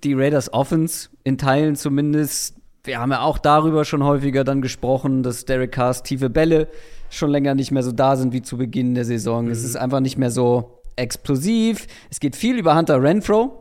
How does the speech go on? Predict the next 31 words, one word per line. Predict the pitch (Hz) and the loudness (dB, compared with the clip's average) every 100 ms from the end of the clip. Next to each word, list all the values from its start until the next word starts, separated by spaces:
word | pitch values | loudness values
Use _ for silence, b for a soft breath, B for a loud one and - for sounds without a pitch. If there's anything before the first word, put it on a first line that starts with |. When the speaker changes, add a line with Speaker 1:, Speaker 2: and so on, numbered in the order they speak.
| - - | -14 -4
Speaker 1:
der | 113 | -2
das | 110 - | -2 -4
herausragend | 123 143 180 - 156 151 127 | -4 -2 -4 -2 -2 -2 -2
macht | 156 - | -4 -4
nach | 143 139 | -6 -4
wie | 139 | -6
vor. | - 135 135 135 B B B B B _ | -4 0 0 0 B B B B B _
Der | 143 143 | -4 2
M | |
V | 156 160 | 2 2
P | 160 | 2
der | 165 143 | 4 4
Raiders | 139 156 151 | 4 2 2
wahrscheinlich | 151 - 147 151 | 0 0 2 2
neben | 131 143 135 | 0 0 -2
Crosby | - 147 - 147 | -2 -2 -2 -2
und | 139 | -2
Carr. | 135 139 156 170 b b b b b _ _ _ - | 0 2 2 -2 b b b b b _ _ _ 0
Darren | 156 180 170 | 4 4 6
Waller | 156 180 202 214 - _ _ - | 6 6 4 2 -6 _ _ -2
immer | 165 208 | 2 2
noch | 208 | 2
angeschlagen, | 208 185 208 185 175 180 202 220 175 | 0 -2 -2 0 2 4 2 0 0
wäre | 135 156 | 0 2
natürlich | 156 143 - 151 151 - - _ _ | 0 0 -2 -2 -2 -6 -16 _ _
extrem | 117 - - 151 156 | -10 -10 -4 -2 0
wichtig, | 151 - 160 160 | -2 -4 -6 -4
wenn | 139 | -4
er | |
spielen | 131 - 147 147 | -4 -6 -4 -4
kann. | 147 147 143 | -4 -2 -2